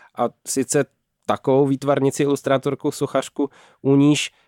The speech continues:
eh, všechno, co dělá, tak trochu z toho nastavení víry vychází. Ale když se vrátíme zpátky, vy jste nemohla studovat Akademii výtvarných umění,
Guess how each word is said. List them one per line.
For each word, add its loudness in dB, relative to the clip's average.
eh, -2
všechno, -2
co -4
dělá, 2
tak -6
trochu -4
z -10
toho 0
nastavení 2
víry 0
vychází. -2
Ale -2
když -2
se -2
vrátíme 0
zpátky, -2
vy -4
jste -4
nemohla 2
studovat -2
Akademii 2
výtvarných -2
umění, 2